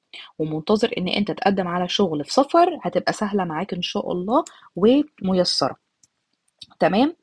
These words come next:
آه، ده بالنسبة لواحد يوليو صباحا. نكمل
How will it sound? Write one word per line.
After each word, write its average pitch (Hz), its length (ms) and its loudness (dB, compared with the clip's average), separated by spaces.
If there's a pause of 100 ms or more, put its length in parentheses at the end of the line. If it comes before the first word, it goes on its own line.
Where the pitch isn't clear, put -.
(420)
آه، 165 120 6
ده 190 140 4
بالنسبة 214 440 0
لواحد 190 420 -2
يوليو 247 500 0
صباحا. - 460 -4 (600)
نكمل 220 380 0